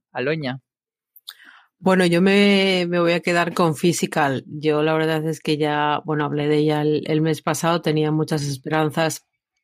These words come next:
Speaker 2: en la serie de Apple T V con Rose Byrne y que nos llevaba a los años ochenta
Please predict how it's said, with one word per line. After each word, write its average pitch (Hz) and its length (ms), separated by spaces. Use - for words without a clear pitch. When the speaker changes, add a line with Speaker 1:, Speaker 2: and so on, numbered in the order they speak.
Speaker 2:
en 160 160
la 147 100
serie 147 320
de 147 240
Apple 147 340
T 160 100
V 151 220
con 143 400
Rose 147 280
Byrne 175 560
y 143 260
que 147 140
nos 143 120
llevaba 143 280
a 151 40
los 151 180
años 147 280
ochenta 156 640